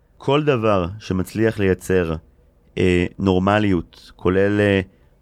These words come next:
כל הדברים האסקפיסטיים שעוזרים לנו, אה, לא משנה אם הסם שלכם, אגב, זה, זה דיסני או כל דבר אחר כרגע שהוא, שעוזר לכם.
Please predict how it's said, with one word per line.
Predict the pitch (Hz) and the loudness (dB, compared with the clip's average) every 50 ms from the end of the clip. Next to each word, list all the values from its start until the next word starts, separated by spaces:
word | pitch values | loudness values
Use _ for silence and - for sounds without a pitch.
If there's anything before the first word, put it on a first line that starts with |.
| _ | _
כל | - - 107 110 | -4 -2 0 0
הדברים | 110 110 104 107 107 | 2 2 2 0 2
האסקפיסטיים | 104 101 95 - - - 104 101 - 95 | 2 0 0 -2 -4 -2 -2 -4 -4 -4
שעוזרים | 95 101 95 92 92 92 95 95 95 | -2 0 2 2 2 0 0 0 2
לנו, | 95 92 90 85 85 82 80 | 2 0 2 0 0 0 0
אה, | 67 76 82 82 82 80 78 - _ _ _ _ _ - | 0 0 2 2 0 0 -2 -6 _ _ _ _ _ -2
לא | - 101 | 0 0
משנה | 107 113 | 2 2
אם | 104 | 2
הסם | 101 95 - 101 98 | 0 0 0 -2 -2
שלכם, | 95 95 98 - 95 95 | 0 -4 -2 0 0 0
אגב, | 92 90 90 85 | 2 2 0 -2
זה, | 82 85 87 87 85 85 - | 0 -2 0 2 2 0 0
זה | - 82 85 | -2 -4 -4
דיסני | 82 92 87 - 92 | -2 -2 -2 0 -2
או | 87 | 0
כל | - 95 | 2 2
דבר | 95 92 87 87 85 | 2 2 2 2 0
אחר | 80 - 113 117 120 | 0 0 0 -2 0
כרגע | 117 107 98 95 90 90 | 0 0 0 0 0 0
שהוא, | - - 90 85 85 82 | 0 0 0 0 0 0
שעוזר | 80 87 85 85 85 87 85 | 0 -2 -2 0 0 0 0
לכם. | 85 82 - 87 85 85 | 0 -2 -2 -2 -2 -2